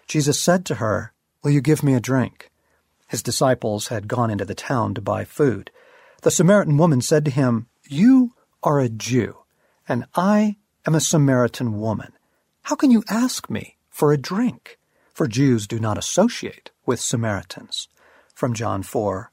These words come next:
three through nine. Slow down. Slow down. Our familiarity with these stories numbs us. What do we have here? Jews despise Samaritans. They don't ever speak to them.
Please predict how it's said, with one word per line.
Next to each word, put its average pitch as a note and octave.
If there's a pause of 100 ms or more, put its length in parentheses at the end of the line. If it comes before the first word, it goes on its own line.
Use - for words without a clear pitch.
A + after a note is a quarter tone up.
(140)
three A2
through A2
nine. A#2 (600)
Slow C3
down. C3 (420)
Slow B2
down. D#3 (720)
Our A#2+
familiarity E3+
with E3
these F3+
stories C3
numbs D3+
us. - (100)
What C3+ (100)
do B2
we A#2
have D#3+
here? - (640)
Jews D#3+ (120)
despise A#3+
Samaritans. A2 (260)
They F3
don't G3 (140)
ever E3+
speak -
to C3+
them. G2+